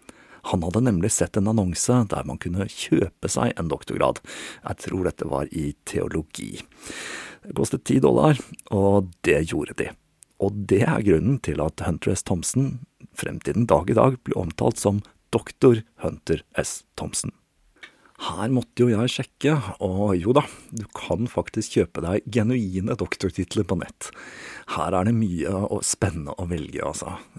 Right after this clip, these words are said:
Jeg er for eksempel svak for å, tanken på å kunne bli doktor i esoterisk vitenskap, for eksempel.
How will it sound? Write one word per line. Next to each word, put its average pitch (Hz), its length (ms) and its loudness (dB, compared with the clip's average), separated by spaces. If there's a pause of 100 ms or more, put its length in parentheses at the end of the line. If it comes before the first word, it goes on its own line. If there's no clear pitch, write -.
(340)
Jeg 80 400 -4
er 92 160 -2
for 104 80 -2
eksempel 95 280 -2
svak 98 360 0
for - 360 -6
å, 90 100 0 (800)
tanken 76 360 -8
på 90 80 -2
å - 60 -8
kunne 95 180 -4
bli 87 240 -2
doktor 107 640 -2
i 92 120 0
esoterisk 95 800 -2
vitenskap, 123 800 -2
for - 120 -2
eksempel. - 380 -8